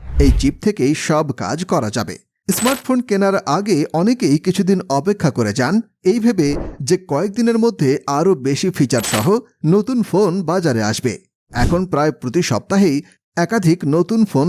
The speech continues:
লঞ্চ হতে থাকে। দুই হাজার সাত সালে প্রথম iPhone লঞ্চের পর থেকেই মানুষের জীবনে বিপ্লব এসেছে। ছোট্ট এই ডিভাইস সাধারণ মানুষের দৈনন্দিন জীবনের অংশ হয়ে উঠেছে।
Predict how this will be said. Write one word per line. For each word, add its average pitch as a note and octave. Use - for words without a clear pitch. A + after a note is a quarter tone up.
লঞ্চ D#3
হতে A2
থাকে। A2+
দুই F3
হাজার A#3+
সাত G3
সালে D#3
প্রথম G#3
iPhone G#3+
লঞ্চের F#3+
পর B2
থেকেই C3
মানুষের F#3+
জীবনে C3
বিপ্লব B2
এসেছে। A#2+
ছোট্ট G3
এই E3+
ডিভাইস D#3+
সাধারণ A3
মানুষের F#3
দৈনন্দিন D#3
জীবনের C#3+
অংশ F3
হয়ে A#2+
উঠেছে। A2+